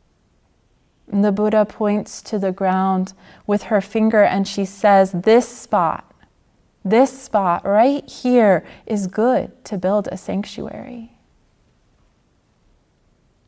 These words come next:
What did the Buddha see? What was their vision? The Buddha see the sacredness of life,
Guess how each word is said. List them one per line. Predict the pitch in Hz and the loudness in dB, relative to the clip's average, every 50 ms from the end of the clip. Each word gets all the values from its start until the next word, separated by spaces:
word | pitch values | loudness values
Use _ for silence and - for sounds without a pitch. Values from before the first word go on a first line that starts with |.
| _ _ _ _ _ _ _ - _ - | _ _ _ _ _ _ _ -20 _ -20
What | - 220 254 269 - | -10 -8 -8 -8 -6
did | - 349 320 | -6 -8 -6
the | - 359 330 | -6 -10 -8
Buddha | - 247 226 220 202 196 | -6 -6 -6 -4 -6 -8
see? | - - - - 196 190 202 208 202 _ _ _ _ _ _ _ _ _ _ _ _ _ _ _ _ _ _ _ _ _ _ _ _ _ _ _ _ _ _ _ _ _ _ _ _ _ _ _ _ _ _ _ _ _ _ | -8 -12 -14 -12 -12 -12 -12 -12 -16 _ _ _ _ _ _ _ _ _ _ _ _ _ _ _ _ _ _ _ _ _ _ _ _ _ _ _ _ _ _ _ _ _ _ _ _ _ _ _ _ _ _ _ _ _ _
What | 247 269 339 _ - | -12 -12 -12 _ -10
was | 330 339 - - | -12 -10 -10 -10
their | - 220 202 196 | -10 -8 -8 -8
vision? | 190 185 - 185 180 - - 208 196 208 208 - _ _ _ _ _ _ _ _ _ _ _ _ _ _ _ _ _ _ _ _ _ _ _ _ _ _ _ _ _ _ _ _ _ _ _ _ _ _ _ _ _ _ _ _ _ _ _ _ _ _ _ _ _ _ _ _ _ _ _ _ _ _ _ _ | -8 -8 -10 -12 -12 -12 -12 -12 -10 -10 -12 -14 _ _ _ _ _ _ _ _ _ _ _ _ _ _ _ _ _ _ _ _ _ _ _ _ _ _ _ _ _ _ _ _ _ _ _ _ _ _ _ _ _ _ _ _ _ _ _ _ _ _ _ _ _ _ _ _ _ _ _ _ _ _ _ _
The | - 240 | -12 -12
Buddha | 226 - 233 233 226 226 233 233 | -10 -6 -6 0 0 2 0 0
see | 233 - - - 214 208 220 226 | -2 -6 -6 -4 -2 0 0 0
the | 214 214 | 0 -2
sacredness | 208 - - - 190 190 196 - - 220 214 220 220 220 220 233 226 233 - - - | -6 -8 -10 -8 -8 -8 -8 -8 -6 -6 -6 -4 -4 -4 -4 -4 -6 -8 -12 -14 -10
of | 208 202 202 196 202 | -8 -8 -8 -8 -10
life, | - 180 180 175 170 190 220 247 269 _ _ _ _ _ _ | -10 -10 -10 -10 -12 -12 -14 -14 -16 _ _ _ _ _ _